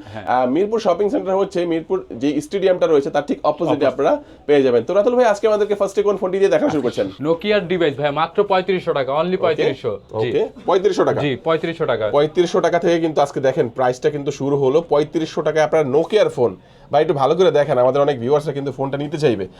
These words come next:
Speaker 2: আচ্ছা, স্ক্রিনে কিন্তু নাম্বার রয়েছে, যারা এই ফোনটা নিতে চাচ্ছেন নোকিয়ার ফোনটা পঁয়ত্রিশশো টাকার মধ্যে আপনারা পেয়ে যাবেন। শুরুতেই আজকে নোকিয়ার ফোন দেখানো হলো, একটু দেখানোর চেষ্টা করতেছি আমি। দেখেন, পঁয়ত্রিশশো টাকা, যাদের বাজেট একেবারেই কম, নোকিয়ার চমৎকার এই ফোনটা নিতে পারেন পঁয়ত্রিশশো। বা-,
Speaker 1: জি
Speaker 2: কত
Speaker 1: ভাই।
Speaker 2: র্যাম রম কত?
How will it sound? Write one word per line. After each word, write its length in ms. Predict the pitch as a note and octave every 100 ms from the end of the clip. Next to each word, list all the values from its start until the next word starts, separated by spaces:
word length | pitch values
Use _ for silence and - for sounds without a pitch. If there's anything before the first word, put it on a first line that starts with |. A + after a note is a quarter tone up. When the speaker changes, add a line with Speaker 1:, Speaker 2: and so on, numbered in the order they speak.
| -
Speaker 2:
আচ্ছা, 260 | - F3+ F3+
স্ক্রিনে 260 | - G3
কিন্তু 180 | F#3+ F#3
নাম্বার 320 | E3 F3 E3+
রয়েছে, 260 | E3 D#3 E3
যারা 160 | D#3
এই 60 | D3+
ফোনটা 220 | D#3 D#3
নিতে 160 | D#3+ E3+
চাচ্ছেন 260 | D#3 E3+
নোকিয়ার 360 | C#3 D3 D3+ D3+
ফোনটা 300 | D3 C3+ E3
পঁয়ত্রিশশো 580 | E3+ F#3+ F#3 F3 E3+ F3+
টাকার 240 | E3 E3
মধ্যে 200 | D#3+ D3
আপনারা 260 | C#3+ C#3+ C#3
পেয়ে 200 | D3+ C#3+
যাবেন। 240 | B2+ G#2+ - - -
শুরুতেই 340 | - G3+ G3+ G#3
আজকে 240 | F#3 G3
নোকিয়ার 320 | F#3 F3 F#3
ফোন 180 | F3+ E3+
দেখানো 260 | D#3 E3 E3
হলো, 240 | E3 E3+
একটু 160 | D#3 D#3
দেখানোর 320 | C#3+ D#3 D#3
চেষ্টা 260 | D3+ E3+
করতেছি 340 | D#3 C#3+ D3 C#3+
আমি। 200 | C#3 D3+
দেখেন, 320 | A#2+ D3 F3+ - - -
পঁয়ত্রিশশো 460 | E3 E3 F#3+ G3
টাকা, 180 | F3+ D#3
যাদের 200 | C#3 D#3
বাজেট 280 | B2+ C#3+ E3+
একেবারেই 380 | E3 C4+ E3+ D#3+
কম, 280 | E3 F#3+ D#3
নোকিয়ার 340 | E3 F3+ E3+
চমৎকার 380 | E3+ D#3+ D#3+ D#3+
এই 60 |
ফোনটা 240 | D3+ D3+ D3+
নিতে 140 | D3+
পারেন 160 | D#3 F#3
পঁয়ত্রিশশো। 460 | F#3 E3 D3 B2
বা-, 340 | G2+ C3 - C3
Speaker 1:
জি 60 |
Speaker 2:
কত 100 | D3
Speaker 1:
ভাই। 80 | F#3
Speaker 2:
র্যাম 160 | E3+ E3
রম 100 | F3+
কত? 300 | F#3+ G#3+